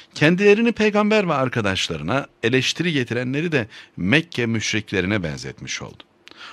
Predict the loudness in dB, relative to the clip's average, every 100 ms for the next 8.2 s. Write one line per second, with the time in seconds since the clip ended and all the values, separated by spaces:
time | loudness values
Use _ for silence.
0 | -20 _ -4 0 0 0 -2 -2 0 4
1 | 4 4 4 2 0 0 -4 -6 -12 -18
2 | _ -20 -20 -14 -10 -4 0 0 2 2
3 | 0 -2 _ -20 -20 -20 -20 _ _ _
4 | 4 6 6 2 2 0 2 2 4 4
5 | 4 0 -2 -2 -2 -2 0 0 0 -4
6 | -2 0 0 -2 -4 -2 0 -2 -4 -8
7 | -10 _ _ _ _ 2 4 4 0 0
8 | 0